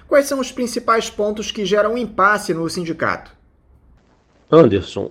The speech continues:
Speaker 2: é, as assembleias na F N P rejeitaram amplamente a proposta e houve um índice de rejeição bastante grande também nas bases da fup. Então, nacionalmente, a categoria rejeitou a proposta que a Petrobras fez e que a fup defendeu também,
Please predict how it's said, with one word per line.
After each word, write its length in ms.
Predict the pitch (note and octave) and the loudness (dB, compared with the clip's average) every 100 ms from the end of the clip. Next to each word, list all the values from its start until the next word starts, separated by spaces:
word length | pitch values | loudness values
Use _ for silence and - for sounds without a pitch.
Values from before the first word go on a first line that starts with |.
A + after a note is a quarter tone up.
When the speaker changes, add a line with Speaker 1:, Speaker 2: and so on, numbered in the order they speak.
| _ | _
Speaker 2:
é, 540 | A2+ A2 G#2+ G#2 G2 G2+ | 2 4 6 4 4 4
as 120 | A2+ | 4
assembleias 880 | C3 - B2+ G2+ A2 A2 G#2 F2+ - | 2 2 0 2 6 6 6 2 -4
na 200 | G2 B2+ | 0 2
F 280 | C3 G#2+ A#2+ | 2 2 2
N 160 | G#2+ | 2
P 220 | G#2 A2+ G2+ | 0 2 4
rejeitaram 680 | G2+ F#2+ G2+ F#2+ G#2 G#2 A2+ | 2 2 -2 0 2 2 0
amplamente 640 | D3+ D3 A2 G2 G#2+ G#2 | 0 -2 0 2 0 0
a 60 | |
proposta 760 | G2 G2 - G2 A#2 A2+ - C3+ _ _ - - - _ | -2 -4 -2 0 0 -2 -12 -14 _ _ -20 -20 -20 _
e 120 | G2 A2 | 2 6
houve 280 | C#3+ B2 | 8 8
um 160 | C3+ A#2+ | 6 6
índice 280 | C3+ C3+ - | 6 4 -2
de 100 | A2 | 2
rejeição 640 | A#2 G#2+ A#2+ - B2 B2+ | 4 6 4 4 4 4
bastante 480 | B2+ G#2+ C#3 C#3 B2+ | 4 2 -2 -2 0
grande 320 | G#2+ A#2 A#2 | 4 4 4
também 380 | A2 A2 F#2+ A2+ | 2 0 4 4
nas 160 | A2 G2 | 4 4
bases 260 | G#2+ G2+ | 4 4
da 140 | A2+ G#2+ | 0 -4
fup. 400 | - G#2 - - | -4 -6 -4 -6
Então, 260 | - C#3 | -2 2
nacionalmente, 880 | D3+ D3+ - D3+ C3+ G#2 A2 C#3+ B2+ | 2 0 4 4 6 4 2 0 -2
a 40 | |
categoria 720 | G#2+ G#2+ A#2+ A#2 A2 A#2+ C#3 C#3+ - - - - | -2 -2 0 2 4 6 4 2 -8 -20 -20 0
rejeitou 640 | B2+ E3 C#3 D3 G2+ C3+ B2 | 4 4 6 4 4 4 4
a 60 | |
proposta 680 | A2 A2+ F#2 G2 G2+ - F#2 | 4 0 0 2 0 0 -6
que 120 | - | -4
a 40 | F#2+ | -2
Petrobras 560 | G2 G2 F2+ G2+ F#2+ | -2 0 2 2 0
fez 380 | - A#2 C3+ B2+ | 2 6 6 4
e 80 | C3 | 0
que 140 | C3+ | 0
a 80 | B2+ | 0
fup 300 | - B2+ - | -2 -6 -2
defendeu 540 | B2 A#2 D3 A2+ B2 | -2 2 2 4 2
também, 500 | B2+ C#3+ A#2 G2+ F#2+ | 2 2 2 2 0